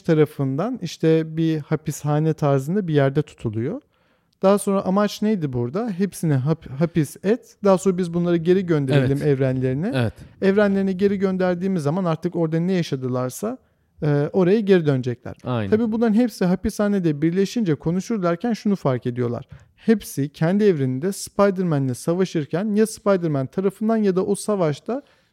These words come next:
Speaker 1: e,
Speaker 2: Ölüyorlar.
Speaker 1: ölüyorlarmış. Şimdi bunları duyunca da ölmek istemediklerini ifade ediyorlar. Tom Holland da, e, bu Doctor hangisiydi?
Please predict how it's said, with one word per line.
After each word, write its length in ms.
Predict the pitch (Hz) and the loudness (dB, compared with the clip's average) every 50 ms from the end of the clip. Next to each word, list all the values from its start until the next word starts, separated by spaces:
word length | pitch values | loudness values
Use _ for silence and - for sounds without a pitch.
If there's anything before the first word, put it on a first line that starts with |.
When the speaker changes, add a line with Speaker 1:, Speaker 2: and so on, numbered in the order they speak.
| - 196 | -4 2
Speaker 1:
e, 40 | 156 | 6
Speaker 2:
Ölüyorlar. 400 | 156 139 143 139 127 120 202 202 | 6 8 8 8 8 8 8 6
Speaker 1:
ölüyorlarmış. 640 | 190 190 170 139 123 117 113 113 110 - - - _ _ _ _ - _ _ _ _ | 6 6 4 4 4 2 -2 -4 -8 -12 -14 -20 _ _ _ _ -20 _ _ _ _
Şimdi 280 | - 208 208 220 208 220 | -2 0 0 0 0 0
bunları 340 | 247 247 247 240 220 208 | 2 2 2 2 2 0
duyunca 340 | 233 247 262 254 220 214 202 | 0 0 2 2 4 2 2
da 60 | 254 | 2
ölmek 440 | 262 220 214 208 214 220 220 214 - | 2 2 2 4 4 2 2 0 -2
istemediklerini 800 | 202 - - - 214 208 208 196 185 185 - - 196 190 196 190 | -6 -4 0 0 2 2 2 0 -2 -4 -2 2 2 2 2 2
ifade 400 | 170 - - 143 127 123 117 123 | 0 -2 -2 -4 -4 -2 -2 -4
ediyorlar. 500 | 120 120 131 123 120 117 147 208 285 - _ _ _ _ _ _ _ _ _ _ _ _ - | -6 -6 -6 -6 -6 -6 -6 -8 -8 -10 _ _ _ _ _ _ _ _ _ _ _ _ 0
Tom 240 | - 254 262 247 220 | 4 4 4 4 4
Holland 380 | 214 262 269 254 226 202 160 - - | 2 2 2 2 2 0 -2 -2 -2
da, 220 | - 196 247 277 - - | -2 -2 -2 -4 -4 -4
e, 400 | 175 165 165 165 160 165 165 165 | -2 -2 0 0 -2 -2 -2 0
bu 320 | 180 185 185 196 190 - _ _ _ _ _ _ _ _ _ _ _ - 185 170 160 | 0 2 2 0 -2 -6 _ _ _ _ _ _ _ _ _ _ _ -16 -8 -2 0
Doctor 720 | 170 180 185 185 - 208 202 202 - - - - - - _ _ _ _ | 2 2 0 0 0 0 0 0 -2 -8 -18 -18 -20 -20 _ _ _ _
hangisiydi? 880 | _ - 185 190 208 196 165 147 - 147 135 131 127 135 135 131 127 | _ -4 -2 -2 0 -2 -2 -4 -4 -4 -6 -4 -4 -6 -8 -8 -8